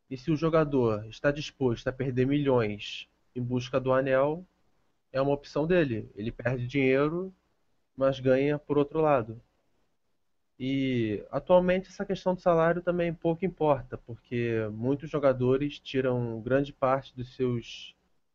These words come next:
lucros em contratos comerciais,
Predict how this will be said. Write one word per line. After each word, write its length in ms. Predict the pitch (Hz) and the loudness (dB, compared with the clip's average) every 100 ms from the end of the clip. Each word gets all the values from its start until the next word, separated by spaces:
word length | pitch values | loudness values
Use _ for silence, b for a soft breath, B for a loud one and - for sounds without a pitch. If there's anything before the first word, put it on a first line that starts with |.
| _ | _
lucros 800 | 123 131 139 - 170 170 - - _ | 0 0 0 -4 -4 -6 -10 -20 _
em 100 | 123 | -10
contratos 520 | 123 131 127 123 123 - | -2 -2 -2 -2 -4 -4
comerciais, 1200 | 123 117 - 120 120 131 127 113 104 - - | -6 -6 -4 0 4 4 2 0 -6 -12 -16